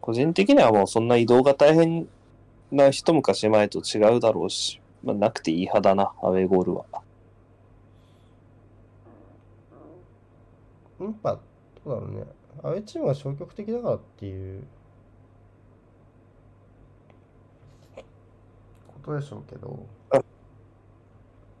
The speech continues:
Speaker 2: まあまあ。
Speaker 1: これヌネスだね、抜けてきたの。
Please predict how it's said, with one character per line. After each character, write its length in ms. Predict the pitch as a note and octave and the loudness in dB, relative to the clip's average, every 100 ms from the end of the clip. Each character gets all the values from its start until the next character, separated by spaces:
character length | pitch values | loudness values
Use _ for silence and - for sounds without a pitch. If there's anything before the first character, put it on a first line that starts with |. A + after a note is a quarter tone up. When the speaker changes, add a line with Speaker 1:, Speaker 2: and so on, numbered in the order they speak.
| _ - - - - - _ _ - | _ -20 -20 -20 -20 -20 _ _ -14
Speaker 2:
ま 120 | C3 | -12
あ 40 | |
ま 180 | A2+ A2+ | -10 -12
あ。 40 | A#2 F#2+ _ _ _ _ _ _ _ _ _ _ _ _ _ _ _ _ _ _ _ _ _ _ _ _ _ _ _ _ _ - | -14 -18 _ _ _ _ _ _ _ _ _ _ _ _ _ _ _ _ _ _ _ _ _ _ _ _ _ _ _ _ _ 0
Speaker 1:
こ 120 | F3 | 4
れ 60 | D3+ | 6
ヌ 100 | G3 | 8
ネ 120 | F3 | 6
ス 140 | - | 4
だ 120 | F#2 E2 | 0 0
ね、 120 | F2+ | -4
抜 160 | F#2 | -4
け 120 | G2 G#2 | -6 -6
て 140 | G2+ | -6
き 100 | - | -8
た 80 | F#2+ | -10
の。 160 | D#2 | -10